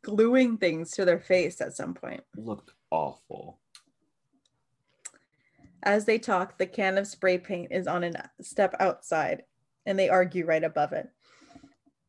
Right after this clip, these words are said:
Speaker 1: When Helen goes to take a step down, she slips on the can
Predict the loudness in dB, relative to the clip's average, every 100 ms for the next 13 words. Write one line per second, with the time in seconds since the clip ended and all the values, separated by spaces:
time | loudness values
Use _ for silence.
0 | -18 _ 0 2 6 4 4 2 2 2
1 | 0 0 -2 -2 2 0 0 -6 -8 -10
2 | -6 -6 -6 -8 -6 -8 -6 -4 -4 -6